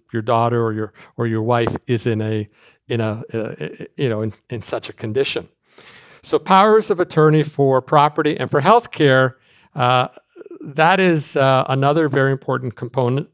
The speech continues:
Uh, Mary had do not resusc-, do not resuscitate, so which means that if she is, um, um, well, bottom line, if, if, if she can't breathe, we're not going on a ventilator.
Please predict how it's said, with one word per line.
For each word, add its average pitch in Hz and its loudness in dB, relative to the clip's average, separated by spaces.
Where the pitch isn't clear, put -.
Uh, 120 -2
Mary 151 2
had 143 2
do 139 -2
not 127 0
resusc-, 127 -6
do 156 2
not 147 2
resuscitate, 165 -4
so - 0
which 143 0
means 151 4
that 131 2
if 131 -2
she 165 0
is, 131 0
um, 120 -2
um, 120 -4
well, - -4
bottom 180 4
line, 156 2
if, 143 0
if, 147 0
if 139 -6
she 170 -4
can't 190 0
breathe, 147 2
we're 135 0
not 147 0
going 139 0
on 127 -2
a 117 -2
ventilator. 110 -4